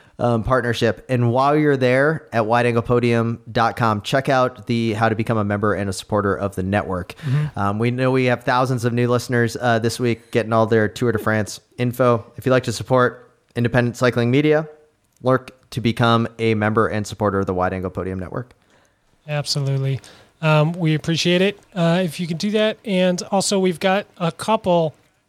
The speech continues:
Speaker 2: just a handful left of the special edition episode three hundred commemorative Slow Ride Podcast t-shirts in the shop there at, uh, wide angle podium dot com slash shop.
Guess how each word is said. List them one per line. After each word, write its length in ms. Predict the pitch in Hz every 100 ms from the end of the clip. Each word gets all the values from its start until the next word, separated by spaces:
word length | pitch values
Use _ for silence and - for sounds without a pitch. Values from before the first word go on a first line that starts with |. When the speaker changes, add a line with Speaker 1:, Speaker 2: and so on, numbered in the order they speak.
| _ -
Speaker 2:
just 280 | 190 214 -
a 80 | 196
handful 520 | 226 247 - 220 226
left 460 | 240 180 156 - - -
of 240 | 170 151
the 400 | 165 160 156 175 -
special 480 | - - 208 - 196
edition 420 | 175 180 180 170
episode 440 | 175 - - 165
three 180 | - 165
hundred 320 | 143 160 147
commemorative 800 | - 160 185 196 165 160 147 135
Slow 320 | - - 170
Ride 160 | 151 143
Podcast 460 | 151 139 143 139 -
t-shirts 580 | 170 - 156 151 - - - - -
in 140 | 165 143
the 60 |
shop 440 | 160 165 160 165 - - _ _ -
there 460 | 151 160 156 156 160
at, 420 | 156 147 139 156
uh, 160 | 143 139
wide 200 | 147 143
angle 180 | 143
podium 300 | 139 147 139
dot 160 | 135 131
com 380 | 147 139 135 123
slash 340 | - 139 131
shop. 380 | - 226 262 -